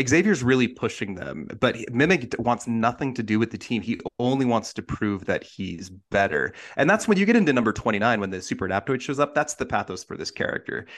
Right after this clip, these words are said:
is he's very arrogant. He's ready to quit. But then he, like, gets a moment of heroism to end the team because the X-Men are all defeated,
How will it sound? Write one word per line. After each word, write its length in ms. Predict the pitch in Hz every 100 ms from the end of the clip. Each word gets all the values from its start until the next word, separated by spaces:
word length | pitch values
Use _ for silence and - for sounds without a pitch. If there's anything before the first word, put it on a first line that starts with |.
| - -
is 180 | 123
he's 200 | - 131
very 420 | 113 135 160 170 143
arrogant. 540 | 143 143 135 135 127
He's 160 | 127 117
ready 160 | 120
to 80 | 139
quit. 760 | - - - 135 120 - - - - _ 139
But 120 | 139
then 100 | 135
he, 160 | 127
like, 160 | 127 113
gets 200 | 127 127
a 40 |
moment 300 | 120 117 110
of 80 | 104
heroism 580 | - 113 107 95 95 95
to 200 | - -
end 160 | 185 220
the 60 | 117
team 260 | - 71
because 320 | - - 120
the 180 | - 110 - -
X-Men 340 | - 180 - 156
are 80 | -
all 200 | 127 123
defeated, 680 | 110 - 208 143 101 101